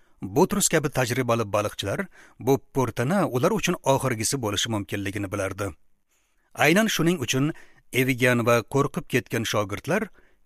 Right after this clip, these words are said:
Isoni uyg'otishdi. Ular nima qilishdi? Iso uxlaganmidi o'zi?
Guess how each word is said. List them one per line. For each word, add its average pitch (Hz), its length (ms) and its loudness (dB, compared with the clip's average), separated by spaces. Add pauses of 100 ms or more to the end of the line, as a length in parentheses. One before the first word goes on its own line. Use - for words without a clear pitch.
(160)
Isoni 110 420 0
uyg'otishdi. 101 600 -4 (1080)
Ular 190 260 6
nima 185 260 2
qilishdi? - 380 -2 (800)
Iso 120 360 2
uxlaganmidi 139 640 -2
o'zi? 101 260 -2